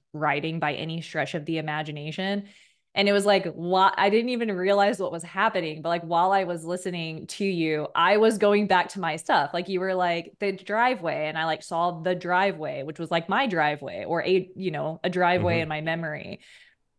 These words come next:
Speaker 1: Or talking about the, the, I don't wanna give the stories away, but some of the different places that you mention, it's like my imagination was conjuring things that I'm familiar with and have experienced. And, like, I didn't even realize that was a tactic you were
Speaker 2: <laughs>
Speaker 1: going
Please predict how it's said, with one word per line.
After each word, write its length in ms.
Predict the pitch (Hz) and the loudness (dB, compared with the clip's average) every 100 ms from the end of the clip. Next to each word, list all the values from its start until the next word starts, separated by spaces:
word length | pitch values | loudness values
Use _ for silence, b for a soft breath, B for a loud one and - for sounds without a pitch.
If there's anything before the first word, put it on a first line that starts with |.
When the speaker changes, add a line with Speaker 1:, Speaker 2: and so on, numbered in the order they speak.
| _ _ _ _ _ _ | _ _ _ _ _ _
Speaker 1:
Or 160 | 208 208 | 2 4
talking 360 | 208 196 214 | 4 2 2
about 220 | 196 180 180 | 2 2 2
the, 200 | 180 - - | 0 -2 -4
the, 540 | 175 160 156 123 104 - _ - | -2 0 -2 -4 -8 -14 _ -2
I 80 | 185 | 0
don't 100 | 175 | 0
wanna 160 | 165 | -4
give 240 | 156 151 151 | -6 -8 -8
the 100 | 156 | -8
stories 480 | - 156 143 160 | -6 -4 -4 -4
away, 340 | 156 156 156 147 | -4 0 0 0
but 260 | 151 - | -4 -4
some 180 | - 233 | -2 0
of 60 | 233 | 2
the 80 | 214 | 0
different 320 | 214 196 - | -2 -4 -4
places 460 | 196 185 185 165 | 0 0 -2 -6
that 100 | 170 | -6
you 160 | 143 160 | -4 -6
mention, 640 | 160 170 185 - 165 156 156 | -2 -2 -2 -2 -4 -4 -6
it's 140 | 147 | -6
like 140 | 170 | -4
my 260 | 175 170 175 | 0 2 4
imagination 720 | 180 170 160 160 160 156 160 | 2 0 -2 -2 -6 -8 -8
was 160 | 156 - | -10 -10
conjuring 640 | - - 170 160 160 156 | -10 -4 -2 -2 -6 -6
things 220 | 156 156 | -8 -6
that 160 | 160 - | -6 -2
I'm 240 | 160 185 180 | 0 0 -2
familiar 460 | 175 165 170 165 | -4 -4 -4 -4
with 240 | 131 120 151 | -4 -6 -6
and 100 | 156 | -6
have 160 | 147 | -8
experienced. 640 | - - 156 160 151 151 160 | -8 -8 -6 -4 -4 -6 -4
And, 80 | |
like, 240 | 160 160 - B B B B - | -2 -2 -4 B B B B 2
I 120 | 220 | 2
didn't 180 | 277 294 | 4 0
even 200 | 294 285 | 0 0
realize 520 | 277 269 269 254 254 | 0 2 4 4 4
that 120 | 254 | 2
was 80 | 254 | 0
a 80 | 262 | -2
tactic 580 | - 285 320 196 151 - | 0 0 0 0 -2 -2
you 120 | 170 | -2
were 100 | 262 | 0
Speaker 2:
<laughs> 0 | |
Speaker 1:
going 320 | - 330 - | 0 -2 -6